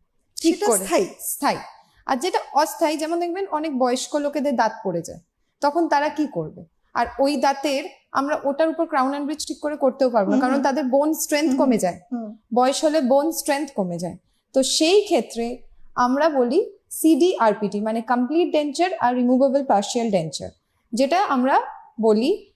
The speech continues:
Speaker 1: সেটা হচ্ছে সিডি মানে হচ্ছে যাদের উপরের পাটি নিচের পাটি দুটোতেই দাঁত নেই, তখন আমরা বলি পুরো সিডি কমপ্লিট ডেঞ্চার করে নিতে। আর যাদের কিছু ক্ষেত্রে দেখবেন কিছু কিছু দাঁত আছে, আবার কিছু কিছু নেই, তখন ওটাকে বলি আরপিডি, মানে হচ্ছে ওই যেই দাঁতগুলো মিসিং,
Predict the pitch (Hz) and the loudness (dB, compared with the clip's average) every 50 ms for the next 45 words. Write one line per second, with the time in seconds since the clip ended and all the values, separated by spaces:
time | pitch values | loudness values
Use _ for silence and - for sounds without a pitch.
0 | _ - - - 294 262 285 311 320 302 311 - - 359 349 - - - 311 330 | _ -12 -6 -2 0 2 2 2 2 0 0 0 -2 0 -2 -2 -2 2 2 4
1 | 285 370 415 403 339 311 320 330 330 320 349 359 302 311 302 302 339 - - 311 | 6 6 4 4 2 0 2 0 0 0 0 0 0 0 0 0 -2 -2 -2 -4
2 | 294 - 359 349 349 349 330 339 320 302 311 339 339 302 269 254 302 285 269 294 | 0 2 2 4 4 2 2 2 0 0 0 0 -2 0 -2 -2 -2 -4 -4 -6
3 | 285 285 330 302 240 262 247 254 254 240 - 269 277 240 214 - - - - 208 | -4 -4 -4 -4 -2 -4 -2 -2 -2 -2 -2 -2 0 2 2 0 0 -2 -2 -2
4 | 202 220 254 - _ _ - - - _ - 311 269 262 330 339 330 320 330 330 | -2 -2 -4 -10 _ _ -20 -20 -14 _ 0 0 2 2 2 0 0 2 2 2
5 | 330 330 311 349 349 339 339 311 330 339 339 339 302 254 196 226 240 - 233 226 | 2 2 0 -2 -2 -2 0 0 0 0 0 -2 -2 0 0 0 0 0 0 -2
6 | 226 - 277 302 269 208 220 190 190 190 202 185 - - 170 170 165 165 - - | 0 0 0 0 2 2 2 0 0 -2 -4 -6 -2 -2 -2 -2 -2 -6 -10 -14
7 | - - _ _ _ _ _ - - 269 240 277 320 311 302 349 349 339 339 339 | -16 -20 _ _ _ _ _ -4 -2 -2 0 0 0 0 2 0 -2 0 0 -2
8 | 302 330 320 339 339 339 339 339 330 330 320 285 302 339 339 339 339 330 339 339 | -2 0 0 0 0 0 0 -4 -2 -2 -4 -4 -2 -4 -2 2 2 2 2 2
9 | 330 339 339 339 269 254 - 247 240 - - - - 269 269 - - 196 - - | 0 0 0 2 2 2 2 0 -2 -4 -10 -2 -2 -2 -2 -2 -4 -4 -6 -6
10 | _ _ _ _ _ - - - 294 320 285 320 330 330 294 311 294 330 311 262 | _ _ _ _ _ -4 -2 0 0 0 0 0 0 0 0 -2 -2 -2 0 0
11 | 196 160 - - _ _ _ - - 285 285 349 415 370 285 247 269 254 269 277 | -2 -2 -4 -12 _ _ _ -2 -2 0 2 2 0 0 2 0 0 -2 -2 0
12 | 311 370 - - - 247 226 202 - 196 165 165 170 - 196 214 220 233 262 277 | 0 -2 -2 0 0 0 0 0 -2 -6 -8 -8 -12 -12 -10 -8 -6 -6 -6 -6
13 | - - 427 539 - _ _ _ _ - - 320 381 359 262 254 294 285 233 247 | -4 -4 -6 -6 -6 _ _ _ _ 0 2 2 4 2 2 2 2 2 2 2
14 | 233 208 208 226 233 220 208 202 208 208 - 339 440 | 2 0 0 -4 -2 -2 0 -2 -2 -2 -4 -4 -6